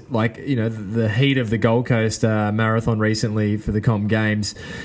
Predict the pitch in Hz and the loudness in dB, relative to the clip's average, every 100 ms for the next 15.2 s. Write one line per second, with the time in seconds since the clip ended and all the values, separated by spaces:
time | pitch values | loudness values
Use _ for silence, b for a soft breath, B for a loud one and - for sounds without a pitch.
0 | B 113 113 127 127 120 127 127 127 107 | B 2 2 2 2 2 2 2 0 2
1 | 110 123 - 127 113 113 113 110 104 107 | 2 2 4 4 4 2 2 2 2 2
2 | 110 107 110 104 104 113 120 110 113 110 | 2 0 -2 -2 -4 0 2 2 2 0
3 | 101 104 107 107 107 107 104 - B B | 0 2 2 2 2 2 0 -4 B B
4 | B B 151 147 170 165 156 190 190 - | B B 2 4 2 2 2 2 2 2
5 | 160 131 127 113 113 - - 147 123 - | 4 4 4 2 -2 -8 2 4 4 2
6 | - 120 110 123 127 123 123 113 117 113 | 0 0 0 2 2 0 2 2 2 2
7 | 113 107 110 117 120 113 110 110 104 107 | 2 2 2 2 0 0 0 2 2 2
8 | 139 165 196 202 143 127 113 117 107 104 | 2 2 2 2 2 2 2 2 0 -2
9 | - 110 117 139 - 90 101 143 - 127 | 0 2 0 -2 -6 -2 0 0 0 -2
10 | 135 143 147 123 104 135 131 143 147 156 | 0 0 0 2 0 2 0 2 4 4
11 | 156 156 165 165 214 190 185 - 185 160 | 2 0 0 0 0 0 -2 0 0 2
12 | 139 165 - 139 139 135 147 131 135 139 | 2 2 4 2 2 2 2 4 2 2
13 | 143 143 139 104 95 - - - - - | 0 2 2 0 -2 -6 -14 -12 -12 -12
14 | - - 120 147 147 147 131 143 139 131 | -6 -2 2 2 2 2 0 0 0 2
15 | 165 | 0